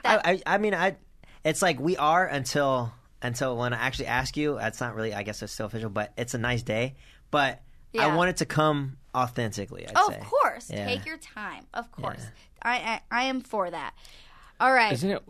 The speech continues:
Speaker 3: isn't it weird to think we're in twenty twenty-two, right? We're twenty-two years past tw-, two thousand.
Speaker 1: Remember the world
Speaker 3: We're
Speaker 1: was supposed to end in two thousand? Remember that?
Speaker 3: Y two K.
Speaker 2: And,
Speaker 3: Uh,
Speaker 2: like, twenty thirteen?
Speaker 3: Yeah.
Speaker 1: Twenty twelve.
Speaker 3: Yeah, twenty twelve.
Speaker 2: Oh.
Speaker 3: There was a movie about it. Twenty twenty-two is twenty-two years past two thousand.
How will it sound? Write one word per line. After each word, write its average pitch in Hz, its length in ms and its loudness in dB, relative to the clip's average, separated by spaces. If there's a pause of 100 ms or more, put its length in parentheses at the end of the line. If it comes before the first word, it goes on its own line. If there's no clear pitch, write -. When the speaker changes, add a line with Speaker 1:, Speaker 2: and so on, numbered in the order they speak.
Speaker 3:
isn't 165 260 -2
it 131 140 -2
weird 139 220 2
to 139 100 -2
think 127 320 -2 (100)
we're 117 120 0
in 160 60 2
twenty 156 200 -4
twenty-two, 104 380 -6
right? 95 240 -4
We're 95 60 -12
twenty-two 123 560 -6
years 101 300 -4
past - 680 -4 (640)
tw-, - 280 -12
two 135 140 -4
thousand. 92 360 -4 (760)
Speaker 1:
Remember 135 280 0
the 196 80 2
world 139 140 2
Speaker 3:
We're - 40 6
Speaker 1:
was - 80 4
supposed 123 180 -2
to - 60 -8
end 107 120 -2
in 110 40 -4
two 120 80 -4
thousand? 117 280 -2 (240)
Remember 104 160 -2
that? 110 120 -4
Speaker 3:
Y 120 80 2
two 110 140 0
K. - 120 -16 (220)
Speaker 2:
And, 247 200 2
Speaker 3:
Uh, - 20 6
Speaker 2:
like, 262 220 4
twenty 233 220 -6
thirteen? 220 540 -8 (480)
Speaker 3:
Yeah. 127 140 4
Speaker 1:
Twenty 120 100 2
twelve. 98 320 -2
Speaker 3:
Yeah, 139 180 0
twenty 127 200 0
twelve. 143 220 2
Speaker 2:
Oh. - 40 -16
Speaker 3:
There 101 80 -4
was 95 100 -6
a 104 40 -4
movie 95 240 -2
about 82 180 -12
it. - 40 -20 (380)
Twenty 165 280 0
twenty-two 180 400 -2
is 135 100 0
twenty-two 127 420 -4
years 117 260 -2
past 107 400 -4
two 113 160 -6
thousand. 98 440 -4